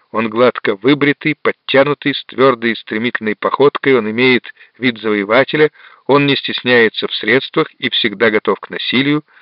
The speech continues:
он одержим волей к власти и могуществу, он пробивается в первые ряды жизни, он хочет быть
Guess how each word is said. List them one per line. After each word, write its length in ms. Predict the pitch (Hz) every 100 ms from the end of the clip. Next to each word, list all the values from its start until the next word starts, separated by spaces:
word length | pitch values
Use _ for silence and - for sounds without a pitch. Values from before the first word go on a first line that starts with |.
| _ -
он 160 | 139
одержим 500 | 135 123 107 123 110
волей 380 | 101 123 113 101
к 100 | -
власти 440 | 95 139 156 - 170
и 180 | -
могуществу, 720 | 117 104 131 147 - - 143 139 _ - - - _
он 220 | 135 135
пробивается 800 | - 127 131 131 139 135 - -
в 80 | 120 -
первые 340 | 135 123 117
ряды 240 | 113 110 98
жизни, 500 | 107 147 147 160 160 _
он 140 | 120 113
хочет 340 | 131 120 107
быть 200 | 98 113